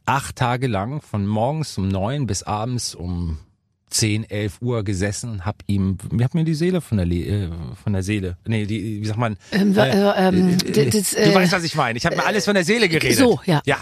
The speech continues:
Speaker 1: so rum war's.
Speaker 2: Ja.
Speaker 1: Und es war wirklich nonstop.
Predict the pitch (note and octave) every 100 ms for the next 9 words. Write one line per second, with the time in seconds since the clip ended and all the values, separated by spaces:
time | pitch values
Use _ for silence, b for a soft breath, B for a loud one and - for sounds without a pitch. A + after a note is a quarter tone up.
0 | - C#3 C#3 A2 F#2+ E2 - - - F#3
1 | - - _ C3 C3+ C3 B2+ - - _
2 | _ - - - G#2 B2 - D3 C#3 D3
3 | - B2+